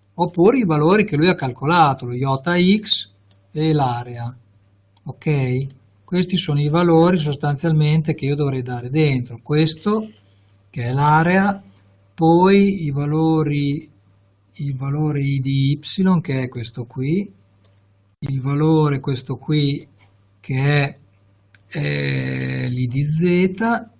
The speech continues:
e lo iota X che è questo qua, due virgola ventiquattro, dieci alla cinque.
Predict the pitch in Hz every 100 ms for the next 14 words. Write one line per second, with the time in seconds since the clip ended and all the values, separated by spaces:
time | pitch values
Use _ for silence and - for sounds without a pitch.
0 | - 156 165 196 - - _ _ - 156
1 | 160 151 151 170 151 170 - - 143 143
2 | 143 - 139 - 120 120 147 139 135 131
3 | 131 131 135 - 131 135 - - - _
4 | _ _ - - _ - 127 117 147 127
5 | - 101 87 92 -